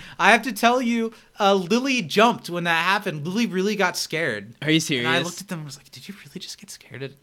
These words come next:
Speaker 2: But, like, it
Speaker 1: season
Speaker 2: was so
Speaker 1: four,
Speaker 2: clear that
Speaker 1: episode
Speaker 2: was
Speaker 1: two?"
Speaker 2: about to happen.
Speaker 1: Also, did they ask the a-, did they
Speaker 2: That was not the same Cornelius.
Speaker 1: They didn't have the actor come back just to do that?
Speaker 2: No,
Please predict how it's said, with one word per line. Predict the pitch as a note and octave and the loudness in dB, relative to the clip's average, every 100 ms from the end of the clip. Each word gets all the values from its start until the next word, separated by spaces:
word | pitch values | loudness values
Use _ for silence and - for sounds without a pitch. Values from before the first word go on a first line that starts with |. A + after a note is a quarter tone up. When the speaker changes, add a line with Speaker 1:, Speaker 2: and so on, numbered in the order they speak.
| - | -8
Speaker 2:
But, | D#3 A3 A3 | 4 6 8
like, | A3+ G3+ | 6 6
it | |
Speaker 1:
season | A3 A3 | 2 2
Speaker 2:
was | A3+ | 2
so | A#3 | 2
Speaker 1:
four, | G#3 | 2
Speaker 2:
clear | A#3 A3 | 2 2
that | |
Speaker 1:
episode | |
Speaker 2:
was | G#3 | 2
Speaker 1:
two?" | F#3+ | 2
Speaker 2:
about | G#3 | 2
to | G#3 | 2
happen. | G3+ A3 A3+ C#3+ G#2+ _ _ _ _ - | 2 2 0 -6 -8 _ _ _ _ 0
Speaker 1:
Also, | D#3 G3+ D4 D4+ C#4+ - - | 2 2 2 -2 -4 -10 -14
did | D#3 D#3+ | -10 -4
they | C4 | 0
ask | A3+ B3+ - - | 0 0 -2 -10
the | G3+ | -10
a-, | D#3 - | -10 -8
did | F3+ F#3 | -6 -4
they | A#3+ F3 - _ _ _ | -4 -6 -12 _ _ _
Speaker 2:
That | B2+ F#3+ | 4 6
was | F3+ C#3+ | 6 2
not | E3 D#3 | -2 -2
the | C3 | -4
same | C3+ | -6
Cornelius. | A2+ B2 G#2+ F#2+ F#2 - - _ | -6 -8 -6 -6 -8 -10 -16 _
Speaker 1:
They | C3+ E3 | -4 -2
didn't | D#3 F3+ F3+ | 0 -2 0
have | F3+ D#3+ | 0 2
the | |
actor | C#3+ C#3+ D3+ C#3+ | 2 2 0 -6
come | D#3 | -4
back | C3 B2+ C3 | 0 -2 -2
just | B2+ - | -6 -8
to | A2+ | -10
do | G#2+ G#2 | -8 -4
that? | A#2 B2+ _ _ _ | -4 -6 _ _ _
Speaker 2:
No, | G#2+ B2+ B2 G2 | -8 -4 -4 -4